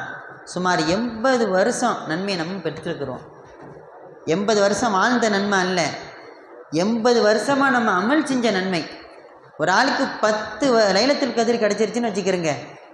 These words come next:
அவரு எவ்வளவு நன்மையை பெறாரு? எட்நூறு வருஷம் அமல் செஞ்ச நன்மையை பெறார், வெறும் பத்து வருஷம். ஒருத்தர் உங்களுக்கு ஐம்பது வயசுன்னு சொன்னா, அப்ப அவங்க எவ்வளவு நன்மையை பெற்றிருப்பாங்க, எத்தனை வருஷம். அதனால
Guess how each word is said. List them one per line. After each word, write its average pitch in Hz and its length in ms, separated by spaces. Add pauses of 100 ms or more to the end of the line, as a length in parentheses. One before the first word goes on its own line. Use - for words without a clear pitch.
(720)
அவரு 180 360 (600)
எவ்வளவு 247 320
நன்மையை 226 320
பெறாரு? 185 380 (760)
எட்நூறு 247 800
வருஷம் 208 460 (100)
அமல் 185 220
செஞ்ச 175 260
நன்மையை 170 300
பெறார், 127 360 (600)
வெறும் 208 260
பத்து 170 300
வருஷம். 190 380 (800)
ஒருத்தர் 190 380
உங்களுக்கு 190 320
ஐம்பது 214 380
வயசுன்னு 233 420
சொன்னா, 214 280
அப்ப - 200
அவங்க 196 200
எவ்வளவு 233 400
நன்மையை 226 340
பெற்றிருப்பாங்க, 180 600
எத்தனை 190 320
வருஷம். 190 360 (840)
அதனால 208 400